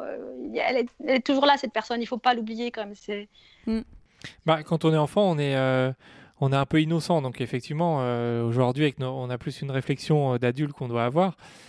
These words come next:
Speaker 3: Peut-être à tort, mais, euh, du coup, c'est vrai que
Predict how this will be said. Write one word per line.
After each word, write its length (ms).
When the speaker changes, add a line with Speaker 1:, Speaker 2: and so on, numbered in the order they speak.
Speaker 3:
Peut-être 320
à 80
tort, 400
mais, 240
euh, 220
du 140
coup, 320
c'est 120
vrai 140
que 240